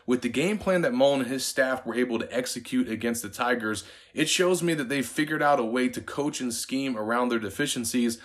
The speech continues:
so that they can still have production on offense. And I think that on Saturday in Death Valley, they'll have just enough to get a win.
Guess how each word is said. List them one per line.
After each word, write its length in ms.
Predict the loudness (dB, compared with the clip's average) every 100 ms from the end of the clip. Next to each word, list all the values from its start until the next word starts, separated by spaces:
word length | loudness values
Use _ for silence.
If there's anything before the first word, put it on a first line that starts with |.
| -16
so 140 | -6 0
that 180 | 0 0
they 80 |
can 160 | 0 0
still 380 | -2 0 0 0
have 240 | 0 0
production 480 | 0 0 0 0 -2
on 120 | -2 0
offense. 500 | -2 0 -2 -2 -8 -16 -16 -4
And 100 | -2
I 80 | 0
think 220 | 0 2
that 160 | 4
on 200 | 4 2
Saturday 580 | 2 0 2 2 2 0
in 160 | -2 0
Death 240 | 0 0
Valley, 420 | 0 0 0 -2 -8 -20 _
they'll 140 | -4 -2
have 280 | 0 -2 -2
just 400 | 2 4 4 2
enough 460 | 4 6 6 4 -16 _ _
to 120 | -2
get 200 | 2 2
a 40 | 2
win. 460 | 4 4 4 0